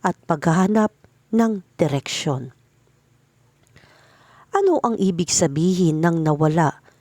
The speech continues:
sa panaginip? Ang panaginip na mawala ay maaring magpakita ng takot na mawala ang iyong landas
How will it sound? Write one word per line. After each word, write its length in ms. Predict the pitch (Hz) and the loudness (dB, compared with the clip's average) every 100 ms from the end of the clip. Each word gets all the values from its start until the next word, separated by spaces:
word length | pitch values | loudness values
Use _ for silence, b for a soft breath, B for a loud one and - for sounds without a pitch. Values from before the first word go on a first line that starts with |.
| b - | b -6
sa 560 | - - 175 196 - _ - | -2 2 2 0 -4 _ -6
panaginip? 800 | 156 139 - 139 135 131 127 _ _ _ B B B B B B | -4 -4 -6 -8 -8 -8 -10 _ _ _ B B B B B B
Ang 240 | 403 320 302 | -2 0 0
panaginip 560 | 254 214 214 214 220 - | 2 2 2 0 0 0
na 80 | 185 | 2
mawala 560 | 170 165 156 165 165 - B B B | 2 4 4 2 0 -4 B B B
ay 80 | 175 | -2
maaring 480 | 175 165 151 156 156 | 0 0 0 0 0
magpakita 560 | 151 - 151 156 - 151 | -4 -4 -4 -4 -2 -2
ng 260 | 143 139 - | -2 -6 -2
takot 400 | 185 - 165 - _ | -2 0 -2 -2 _
na 80 | - | -2
mawala 560 | 220 233 226 226 220 - B B B | 2 2 2 2 0 -2 B B B
ang 160 | 349 330 | 0 2
iyong 320 | 302 285 269 | 2 4 2
landas 720 | 254 214 180 165 - - | 2 0 0 0 0 -4